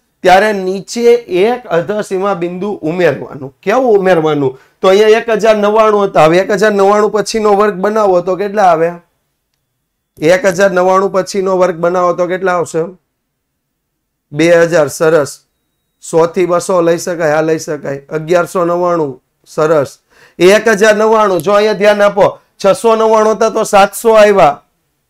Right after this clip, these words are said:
સાતસો નવ્વાણું હતા તો આઠસો આવ્યા. આઠસો નવ્વાણું હતા તો નવસો આવ્યા.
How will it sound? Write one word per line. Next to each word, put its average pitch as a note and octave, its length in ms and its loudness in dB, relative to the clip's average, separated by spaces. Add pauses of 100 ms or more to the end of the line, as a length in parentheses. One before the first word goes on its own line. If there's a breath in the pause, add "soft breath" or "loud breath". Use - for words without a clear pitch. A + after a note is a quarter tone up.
(160)
સાતસો F#3+ 500 0
નવ્વાણું A3 380 0
હતા A3 120 0
તો G#3 100 0
આઠસો G#3 300 -2
આવ્યા. G3+ 480 4 (180)
આઠસો F#3 420 -2
નવ્વાણું A3 380 0
હતા A3 120 -2
તો F#3+ 60 -8
નવસો G3+ 320 -2
આવ્યા. A3 460 2